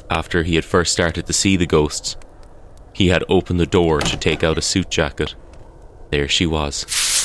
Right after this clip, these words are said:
standing mutely at the back, her gaze focused slightly above his head, at something on the other side of the room. He slammed the door shut reflexively, and decided shirt sleeves would be fine for the day.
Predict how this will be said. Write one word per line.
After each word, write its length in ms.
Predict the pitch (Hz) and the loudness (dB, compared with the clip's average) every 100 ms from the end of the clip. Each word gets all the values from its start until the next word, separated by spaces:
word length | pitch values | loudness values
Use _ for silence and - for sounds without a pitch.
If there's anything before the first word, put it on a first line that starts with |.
| - - | -4 -10
standing 580 | - 80 78 80 76 73 | -4 -2 0 0 0 0
mutely 440 | 78 - - 78 | -2 -2 0 0
at 120 | 73 | 0
the 60 | - | -2
back, 380 | 76 69 - - - - - - - - - - - - | -2 -4 -8 -20 -20 -20 -20 -20 -20 -20 -20 -20 -20 -4
her 160 | 104 82 | 0 0
gaze 500 | - 85 76 71 - | 2 4 4 0 -2
focused 460 | - 82 - 80 | 2 2 2 -2
slightly 460 | - 82 76 - 80 | 0 0 0 0 0
above 220 | 76 78 | 2 0
his 160 | 80 - | 0 -2
head, 280 | 76 71 - - - - - - - - - | -2 -2 -6 -18 -20 -20 -20 -20 -20 -20 -8
at 160 | 80 - | -4 0
something 480 | - 76 - 80 73 - - | 0 0 0 -2 -4 -12 -4
on 140 | 82 80 | 0 2
the 100 | 76 | 2
other 180 | 76 | 2
side 360 | 73 - 76 78 | 0 0 2 0
of 100 | 73 | 0
the 100 | 80 | 0
room. 260 | 76 71 69 - - - - - - - - - - - - - - - - - | 0 -2 -6 -16 -20 -20 -20 -20 -20 -20 -20 -20 -20 -18 -18 -18 -18 -20 -18 -2
He 140 | 101 | 0
slammed 420 | - 101 78 80 | 2 4 4 2
the 120 | 80 | 2
door 240 | 82 85 78 | 4 4 4
shut 440 | - - 80 - | 2 2 2 2
reflexively, 800 | 80 - 85 - - 85 73 71 - - - - - - - - - - - | -2 0 -2 -2 -4 -2 -2 -4 -8 -16 -16 -16 -16 -16 -16 -16 -16 -16 -4
and 180 | 85 78 | -2 0
decided 460 | - 87 73 71 | 2 2 2 2
shirt 260 | - 82 - | 0 0 0
sleeves 320 | - 73 - | -2 -2 -2
would 100 | 78 | -4
be 100 | 82 | -4
fine 400 | - 82 76 76 | 0 0 2 -2
for 160 | - 71 | -6 -4
the 100 | 73 | 0
day. 240 | 73 | 0